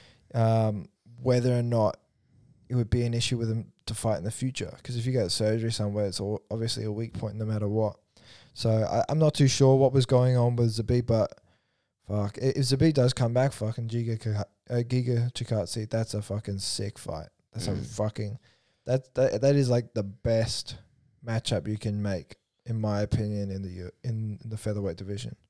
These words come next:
Speaker 1: for sure.
Speaker 2: Yeah, I can definitely, uh, definitely vouch for that as well. It's just all these Georgian fighters that are coming up right now, where we got Giga,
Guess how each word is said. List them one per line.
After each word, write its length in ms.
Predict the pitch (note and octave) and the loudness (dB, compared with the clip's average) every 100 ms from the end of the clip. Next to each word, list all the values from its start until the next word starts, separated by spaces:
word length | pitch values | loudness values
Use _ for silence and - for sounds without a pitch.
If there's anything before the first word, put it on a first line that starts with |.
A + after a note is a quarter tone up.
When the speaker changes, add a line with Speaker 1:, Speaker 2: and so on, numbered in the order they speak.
| _ | _
Speaker 1:
for 60 | - | -14
sure. 300 | - A#1 - _ _ | -12 -12 -14 _ _
Speaker 2:
Yeah, 300 | G2 D#2+ G1+ - | -2 -2 -2 2
I 140 | A2 | 2
can 160 | - E3 | 2 2
definitely, 480 | E3 F2 G#2 A2+ G2+ | 2 0 0 2 4
uh, 320 | G2 E2+ D#2+ A2 - _ _ _ _ _ _ _ | 4 2 -2 -8 -18 _ _ _ _ _ _ _
definitely 300 | A2 - F#2 | -2 0 -2
vouch 300 | F2 E2 - | 2 2 0
for 80 | E2+ | 0
that 140 | E2 | 0
as 140 | E2 | 2
well. 200 | A#2+ A2+ | 6 8
It's 100 | F#2+ - | 6 4
just 140 | C#3 | 2
all 100 | C3+ | 2
these 160 | A#2+ G#2+ | 2 -2
Georgian 420 | - B2 C3+ B2 | 2 2 2 0
fighters 400 | - F2 F#2 F#2 | 2 2 2 2
that 120 | E2 | 2
are 40 | - | 2
coming 260 | G2 F#2 | 2 4
up 140 | F2+ - | 4 6
right 180 | F2+ F2+ | 6 6
now, 200 | F2+ F2+ | 4 2
where 80 | F2 | 2
we 100 | F2+ | 4
got 260 | E2+ - | 2 2
Giga, 640 | G2+ G#2+ A2 A2 A2 G#2+ | 0 4 8 8 10 8